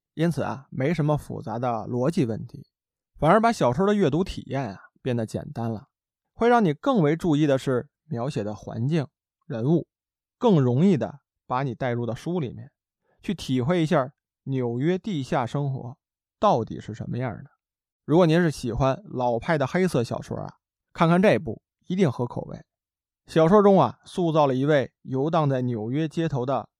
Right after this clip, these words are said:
酒鬼侦探马修斯卡德。这位侦探吧，其实自己的麻烦啊就不断。从前啊，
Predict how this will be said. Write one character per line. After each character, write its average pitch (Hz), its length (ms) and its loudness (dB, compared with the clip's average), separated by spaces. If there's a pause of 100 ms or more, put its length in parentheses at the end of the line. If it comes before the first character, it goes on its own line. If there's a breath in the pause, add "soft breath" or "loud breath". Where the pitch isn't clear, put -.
酒 151 240 0
鬼 151 180 0
侦 131 200 -2
探 123 180 -2 (400)
马 120 320 -4
修 151 240 -4
斯 160 160 -6
卡 - 160 -8
德。 - 320 -12 (800)
这 240 220 2
位 127 120 2
侦 135 200 -2
探 120 240 -4
吧， 135 220 -14 (280)
其 - 140 4
实 269 80 4
自 269 160 0
己 143 80 4
的 107 120 -2
麻 110 280 -2
烦 185 160 0
啊 - 180 -10
就 139 100 -8
不 131 200 -6
断。 147 180 -2 (540)
从 175 240 -4
前 156 120 0
啊， 131 220 -2